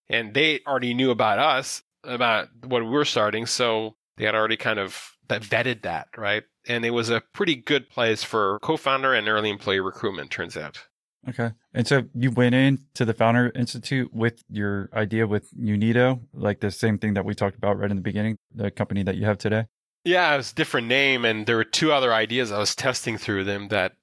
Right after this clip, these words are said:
Speaker 1: quickly got invalidated in a way, but Unito got an early M V P with some traction, so it was standing out.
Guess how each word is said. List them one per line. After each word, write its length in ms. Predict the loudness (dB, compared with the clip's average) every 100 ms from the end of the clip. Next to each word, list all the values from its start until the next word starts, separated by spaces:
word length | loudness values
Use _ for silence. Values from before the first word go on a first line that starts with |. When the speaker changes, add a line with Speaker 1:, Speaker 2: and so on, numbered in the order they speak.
| _
Speaker 1:
quickly 340 | -4 -4 -4
got 220 | 0 0 0
invalidated 680 | 0 0 0 -2 -2 -4
in 60 | -4
a 40 |
way, 220 | 0 0
but 300 | 2 0 -2 -6 _
Unito 640 | -4 -2 0 0 0 -2 -10 _ -4
got 160 | -2
an 200 | -2 -4 -4
early 280 | -2 0 0
M 100 | -2
V 140 | -6
P 260 | -8 -6 -4
with 140 | -2
some 160 | -2 -2
traction, 480 | -2 -2 -2 -6 -6
so 380 | -4 -4 -6 -12 _ -6
it 120 | -4
was 100 | -2
standing 380 | 0 -2 -2 -6
out. 340 | -8 -8 -10